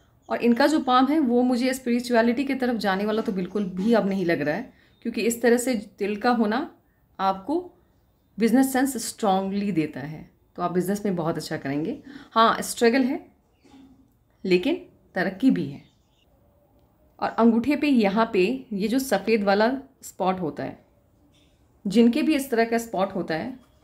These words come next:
अंगूठे पे, तो ऐसे ये भी आपके businessman होने की तरफ इशारा कर रहा है। ये भी बताता है कि ऐसे लोग business में बहुत ही ज़्यादा बढ़िया करेंगे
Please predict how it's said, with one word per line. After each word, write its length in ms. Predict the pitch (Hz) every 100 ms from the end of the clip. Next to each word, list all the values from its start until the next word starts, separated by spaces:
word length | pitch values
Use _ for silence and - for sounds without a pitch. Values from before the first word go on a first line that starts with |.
| _
अंगूठे 340 | 190 202 269
पे, 160 | 240 160 135 - _ _ _ _ _
तो 80 | 247
ऐसे 500 | - 214 214 320 330 - _ -
ये 180 | 208 254
भी 400 | 269 226 262 -
आपके 260 | 196 208 254
businessman 520 | 226 220 247 254 262
होने 220 | 214 196
की 100 | 196
तरफ 220 | 202 196
इशारा 300 | 180 180 151
कर 180 | 156 147
रहा 140 | 151 226
है। 180 | - _ _ _ 202
ये 120 | 226
भी 100 | 277
बताता 320 | 247 - 247
है 120 | 294
कि 160 | 302 285
ऐसे 320 | - 208 277
लोग 200 | 254 269
business 400 | 190 202 233 269 247
में 160 | 240
बहुत 380 | 175 180 226 226
ही 120 | 247 262
ज़्यादा 400 | 214 175 175 220
बढ़िया 320 | 170 170 208
करेंगे 440 | 214 214 220 285